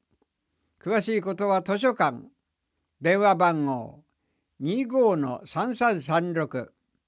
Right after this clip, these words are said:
十二日水曜日、五歳児相談。個別通知があります。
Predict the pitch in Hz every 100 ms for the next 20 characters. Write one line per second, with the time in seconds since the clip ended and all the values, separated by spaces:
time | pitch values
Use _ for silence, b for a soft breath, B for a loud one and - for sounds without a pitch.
0 | _ _ _ _ _ _ _ _ _ _
1 | 127 180 285 277 269 254 233 - 151 139
2 | _ - 196 226 202 147 117 135 - _
3 | _ _ _ _ _ _ _ _ _ 135
4 | 190 262 269 226 226 220 - - - 208
5 | 135 120 117 - _ _ _ _ _ _
6 | _ _ _ _ _ _ _ _ _ _
7 | - 180 262 262 240 - - 214 196 208
8 | 220 240 147 151 160 139 -